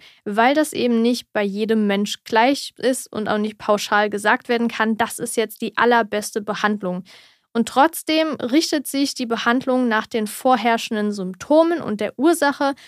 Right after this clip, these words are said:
Wenn es jetzt um den Reizdarm geht, da gibt es keinen, nicht den Weg, der für wirklich alle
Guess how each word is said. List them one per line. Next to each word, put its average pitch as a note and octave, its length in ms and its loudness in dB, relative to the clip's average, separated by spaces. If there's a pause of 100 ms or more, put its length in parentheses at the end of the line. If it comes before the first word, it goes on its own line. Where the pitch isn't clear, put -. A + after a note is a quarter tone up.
(140)
Wenn A#3 120 2
es A3+ 120 0
jetzt A3 180 0
um A3 100 -4
den G3+ 160 -2
Reizdarm B3+ 680 2
geht, B3 280 2 (760)
da A#3 100 2
gibt C4 260 2
es B3 160 -4
keinen, B3 680 0
nicht B3+ 240 -2
den A#3+ 480 2
Weg, C#4+ 420 -2
der A#3 140 2
für A#3 300 -2
wirklich A#3 360 -8
alle B3 360 2